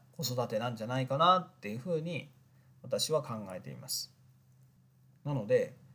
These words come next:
会社の同僚に仕事を任せるか、妻に育児を任せるかって言ったら、もう火を見るより明らかですよね。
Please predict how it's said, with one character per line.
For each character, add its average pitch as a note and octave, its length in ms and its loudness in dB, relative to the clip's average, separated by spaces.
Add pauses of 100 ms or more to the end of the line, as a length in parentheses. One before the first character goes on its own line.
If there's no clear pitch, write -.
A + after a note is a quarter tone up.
(400)
会 C3+ 220 2
社 C#3 140 -2
の C#3 100 2
同 C#3 240 0
僚 D3 180 -4
に G3 260 -4 (140)
仕 - 160 -4
事 B2 240 -2
を A2+ 60 -2
任 A#2 280 -6
せ A#2+ 100 -2
る A2 80 -10
か、 E3 280 -2 (640)
妻 C#3 320 0
に D#3+ 220 -2 (340)
育 C3 200 0
児 B2 120 0
を G2 60 -6
任 A2 280 -8
せ B2 80 -2
る G2+ 100 -4
か A#2+ 140 -6
っ - 20 -6 (680)
て G2 80 -10
言 G2+ 100 -10
っ - 20 -18 (140)
た F3+ 120 8
ら、 G2+ 200 0 (560)
も G#2 320 -8
う - 40 -18 (140)
火 - 180 -2
を A2 80 2
見 G#2 160 -8
る C3 120 -2
よ A2 100 0
り E2 60 -8
明 G2+ 280 -2
ら A#2+ 60 4
か E2 100 -8
で D#2 100 -12
す - 120 -6
よ - 80 -12
ね。 D#3 180 -10